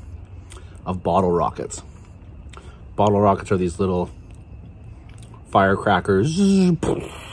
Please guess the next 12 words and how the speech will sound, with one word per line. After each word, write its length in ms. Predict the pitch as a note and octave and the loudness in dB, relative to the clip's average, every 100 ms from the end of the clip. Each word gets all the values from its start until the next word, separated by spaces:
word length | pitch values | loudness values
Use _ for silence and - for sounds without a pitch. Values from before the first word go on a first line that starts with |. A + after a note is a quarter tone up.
| - - - - - - - - - | -18 -18 -20 -20 -20 -20 -20 -18 -2
things 300 | G#2+ G#2 F#2 | 2 2 2
with 120 | F2 | -4
a 40 | |
stem. 420 | - G#2 G2+ A2 - - - - | -2 0 2 2 -2 -16 -18 -16
It's 80 | - | -8
a 40 | G#2+ | 2
firework, 420 | G2+ D#2 C#2+ D#2 | 2 2 -4 -8
essentially, 460 | D#2 D2 D#2+ D#2 - - - - - - - - - | -8 -8 -6 -8 -8 -16 -18 -16 -16 -16 -16 -14 -12
but 80 | F2+ | -8
a 40 | |
little 220 | F2 F#2 D#2+ | -4 -2 -2
one. 200 | D2 | -6